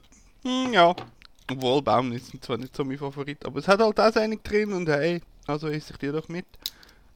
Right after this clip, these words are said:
Glaub, die haben nicht so viel. Irgendwie, ja, zwei doch. Eins, zwei, drei, vier. Ja, ein paar. Aber, äh, mm,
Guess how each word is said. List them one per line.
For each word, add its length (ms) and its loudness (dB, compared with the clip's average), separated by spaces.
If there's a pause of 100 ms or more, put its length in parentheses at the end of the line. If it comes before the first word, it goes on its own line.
(120)
Glaub, 400 -2 (260)
die 60 -4
haben 180 -4
nicht 140 -10
so 80 -6
viel. 300 -6 (260)
Irgendwie, 540 -10 (140)
ja, 280 -12
zwei 240 -14
doch. 140 -10 (300)
Eins, 280 -10
zwei, 140 -16
drei, 560 -12 (140)
vier. 200 -16 (400)
Ja, 280 4
ein 140 -4
paar. 280 6 (2000)
Aber, 320 -4
äh, 1080 -10
mm, 380 -12